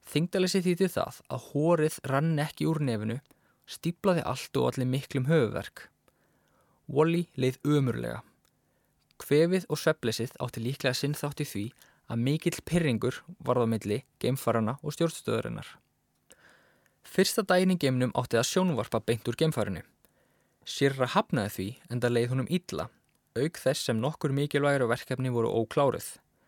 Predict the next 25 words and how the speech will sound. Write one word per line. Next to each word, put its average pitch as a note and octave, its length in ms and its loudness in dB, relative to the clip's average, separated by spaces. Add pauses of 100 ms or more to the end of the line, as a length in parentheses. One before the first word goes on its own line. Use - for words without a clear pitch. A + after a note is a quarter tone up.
(760)
Schirra F3+ 480 0
ákvað C3+ 520 0
að A#2 200 -6
hafna E3+ 400 0
beiðnum D3 360 2
frá C#3 120 0
stjórnstöðinni A#2 720 -4 (420)
en A#2 80 -4
slíkt - 440 -4
var B2+ 120 0
óheyrt C#3 520 0
fram G#2 200 -2
til A#2+ 160 -2
þessa. D3+ 300 -2 (1700)
Schirra F#3 420 2
var D#3+ 200 4
ekki - 180 -6
einn D#3+ 340 0
um A2+ 120 2
að A2 100 0
vera A#2 100 -2
fúll C3 200 -4
út A#2+ 200 -4
í A#2+ 40 -4
stjórnstöðina. A2 600 -2